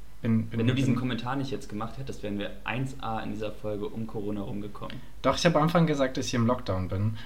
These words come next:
Speaker 1: Und,
Speaker 2: Ja,
Speaker 1: ähm,
Speaker 2: stimmt.
Speaker 1: wie es aussieht, er hat zwar erst einen Test gemacht, aber hat mein einer Mitbewohner auch, ähm, Corona. Heißt, bevor er den P-C-R-Test gemacht hat, ähm, bin ich auch erstmal in Quarantäne. Ähm,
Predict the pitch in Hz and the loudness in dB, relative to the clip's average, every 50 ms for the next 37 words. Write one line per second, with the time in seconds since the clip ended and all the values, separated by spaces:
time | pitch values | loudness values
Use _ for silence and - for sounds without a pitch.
0 | - - - 113 110 107 107 - - 113 107 104 104 104 104 107 - - - - | -8 -2 2 4 4 4 4 2 2 4 4 6 6 6 4 2 0 -4 -8 -8
1 | - - - - - 117 113 110 107 - - - 110 110 113 - 131 123 - - | -10 -10 -8 -6 -2 0 0 0 0 -2 -2 0 0 0 0 0 -2 -4 -4 -6
2 | - - 117 113 117 - - - 120 117 113 107 110 117 110 113 - 120 113 110 | -6 -4 -4 -4 -4 -4 -6 -6 -4 -2 -2 -2 0 0 0 0 0 -2 -4 -4
3 | - - 113 110 107 107 107 107 117 110 104 104 104 107 107 107 - - 107 107 | -2 0 2 2 2 2 0 0 0 0 2 2 2 2 0 -2 0 0 2 2
4 | 107 107 107 104 104 104 104 104 107 104 104 104 101 98 - 98 95 101 104 - | 4 4 6 6 6 6 4 2 0 0 2 2 2 2 2 0 -2 -4 -4 -4
5 | 95 95 95 95 95 95 98 104 104 - - - - - - - - - - - | -4 -2 -2 -2 -2 -2 -2 -4 -4 -6 -10 -10 -10 -10 -10 -10 -10 -10 -10 -10
6 | - - - - - - 107 107 110 113 110 104 104 110 113 113 113 101 101 104 | -10 -10 -10 -8 -4 -4 -2 0 2 2 4 4 4 4 4 2 2 2 2 2
7 | 104 - - - - - - - 104 - 101 98 104 104 104 110 107 107 107 - | 0 -2 -4 -8 -8 -6 -6 -4 -4 -2 0 2 2 2 4 4 4 4 4 2
8 | - 117 107 107 - 104 104 107 107 - 113 110 110 - 120 110 107 107 107 - | 0 -2 -2 0 0 0 2 2 2 2 0 0 0 0 2 2 4 4 2 2
9 | - 98 104 - - - 107 107 104 98 98 98 98 98 107 110 - - - 113 | 0 0 0 -2 -4 -6 -2 -2 0 0 0 0 0 0 -2 -4 -4 -4 0 0
10 | 104 101 104 92 98 101 - 101 - - 98 101 104 - - 98 104 98 107 104 | 2 2 2 0 -2 -2 -4 -4 -4 -2 -4 -4 -4 -2 -2 0 0 0 0 0
11 | 117 107 110 104 101 113 - - - - - - - - - - - - - - | 2 2 4 4 2 2 0 -4 -6 -8 -8 -8 -8 -8 -8 -8 -8 -8 -8 -8
12 | - - 107 101 101 98 98 95 104 | -4 0 0 2 2 2 0 0 -2